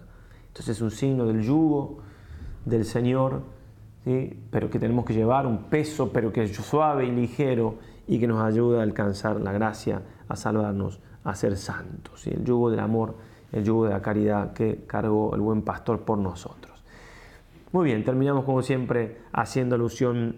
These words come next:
a nuestra Madre del Cielo. Dice el Papa Benedicto dieciséis en la Sacrum-, Sacramentum Caritatis número cuarenta y tres: "Cada vez que en la liturgia eucarística nos acercamos al cuerpo y sangre de Cristo,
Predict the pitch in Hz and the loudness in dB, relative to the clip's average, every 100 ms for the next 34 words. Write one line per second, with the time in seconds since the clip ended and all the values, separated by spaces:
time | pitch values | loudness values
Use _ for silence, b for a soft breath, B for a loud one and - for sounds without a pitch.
0 | - 120 117 - 120 117 - 120 120 120 | -4 -2 -2 0 0 0 0 0 2 2
1 | 117 107 113 104 - 139 131 120 - - | 0 0 0 0 2 2 4 2 -2 -12
2 | B B B B B 139 139 147 135 127 | B B B B B 2 4 2 2 2
3 | 147 143 139 131 - 127 127 143 131 135 | 2 2 2 2 2 2 2 2 2 0
4 | 120 123 123 139 135 131 131 123 127 - | 2 0 0 0 0 0 -2 0 -2 0
5 | 123 120 - 123 - 120 123 139 135 127 | -2 -2 -2 -2 0 0 2 2 2 2
6 | 127 120 123 135 135 123 123 120 117 120 | 2 2 0 0 0 0 0 2 2 2
7 | 117 120 113 143 156 143 - - B B | 2 0 2 2 2 0 -8 -16 B B
8 | B B B B - 139 160 190 190 190 | B B B B 0 2 2 2 0 2
9 | 170 175 180 196 196 180 190 202 - 123 | 2 2 2 2 2 2 0 0 -4 -6
10 | - 98 - - - _ _ _ _ _ | -4 -6 -6 -14 -20 _ _ _ _ _
11 | _ - - - 160 165 165 156 156 151 | _ -20 -10 0 2 4 2 2 2 2
12 | 202 185 160 139 127 175 202 180 135 - | 0 0 0 -2 0 2 2 0 -2 0
13 | 170 175 139 113 127 131 - 139 135 | 0 0 0 0 -2 -4 -2 -2 -2